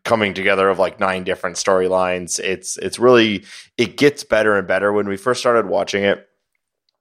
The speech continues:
I thought it was fine. I mean, I'll watch anything that those two do, uh, and I'll enjoy it. But it starts out, it's kinda weird. It doesn't really, you know, it's, like, part comedy, part, like, paranormal. So it, like, kinda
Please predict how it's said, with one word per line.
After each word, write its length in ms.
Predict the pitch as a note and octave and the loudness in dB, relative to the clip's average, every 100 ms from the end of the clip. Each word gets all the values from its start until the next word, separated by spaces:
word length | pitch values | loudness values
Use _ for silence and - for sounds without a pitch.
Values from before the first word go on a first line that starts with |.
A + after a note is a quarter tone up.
| _ | _
I 80 | A2+ | 2
thought 160 | A2+ A2+ | 4 4
it 20 | |
was 120 | G2 | 2
fine. 280 | - F#2+ F#2+ | -2 -6 -4
I 60 | F#2+ | -2
mean, 120 | G2 | 2
I'll 120 | A2 | 4
watch 220 | A2 G#2 | 4 2
anything 380 | F#2 F2+ F2 F2+ | -4 -8 -8 -8
that 120 | E2+ | -6
those 220 | - E2+ D#2+ | -2 -2 -2
two 160 | E2 | -6
do, 360 | D#2 D#2+ D#2+ E2 - - _ | -2 0 0 -2 -8 -20 _
uh, 180 | - F2 | 0 0
and 120 | E2 F2 | 2 0
I'll 160 | F2 | 0
enjoy 380 | F2 E2+ F#2 F2+ | -2 -4 -2 -2
it. 100 | F#2 | -2
But 100 | G#2 | -4
it 100 | G#2 | -4
starts 300 | - D#3 - | 0 0 2
out, 220 | A#2+ A2+ | 2 2
it's 100 | G#2 | -4
kinda 240 | - F3+ A#2 | -4 0 0
weird. 380 | G2+ A#2 A2+ | 0 0 0
It 80 | G#2+ | 0
doesn't 240 | C3 B2+ C3 | 0 0 2
really, 320 | A2+ G2 F#2+ _ _ _ - - - - _ _ _ - | 0 0 -6 _ _ _ -16 -14 -14 -18 _ _ _ -2
you 120 | A2+ | 2
know, 80 | G#2 | 4
it's, 260 | A2 G#2 | 4 2
like, 240 | B2 G#2 - | 2 0 -4
part 300 | - C#3+ - | -2 -2 0
comedy, 480 | B2 A#2+ A#2+ A#2 | 2 2 2 -6
part, 480 | A2 - G#2 G#2+ G#2 - _ F#2 - | -8 -2 2 4 2 -8 _ -10 -6
like, 220 | E2+ D#2+ _ | -6 -8 _
paranormal. 840 | - G#2 G#2 G2+ G2 G#2 G#2 G#2 G2+ | -2 0 2 0 0 2 0 0 -2
So 240 | - F#2 | -2 -2
it, 60 | F#2+ | -2
like, 160 | F2+ - | -6 -4
kinda 400 | B2 A#2+ G#2 | 0 0 0